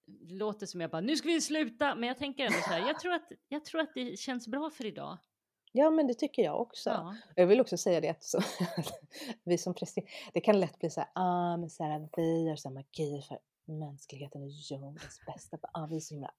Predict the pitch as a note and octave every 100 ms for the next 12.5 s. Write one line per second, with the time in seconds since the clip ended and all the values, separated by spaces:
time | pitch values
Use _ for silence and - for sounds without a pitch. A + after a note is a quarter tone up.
0 | _ A#3+ A#3 _ G3 G3+ C#4 F#5 E5 -
1 | - - - - - - - - G3 G#3+
2 | - A#3 C#4+ C4 G3 G3+ C#3+ - - -
3 | - _ - - - - - D4 - -
4 | G#3+ G3 G3 F3+ E3+ - F3 E3 - B3+
5 | G3 A3 A3 A3 G3+ F3+ G3+ F#3 - E3+
6 | E3 D#3+ D#3+ E3+ - E3+ F3 E3+ - -
7 | F3 - F#3+ - - _ - G#3 F3+ A#3
8 | B3+ - D#3+ - E3 - F#3+ - - D3
9 | - _ _ - F3 E3 E3 D3 D3+ D#3
10 | E3+ D#3 - D3+ D#3 - - - G1+ -
11 | - _ _ _ _ _ _ _ _ _
12 | _ D3 D3 C#3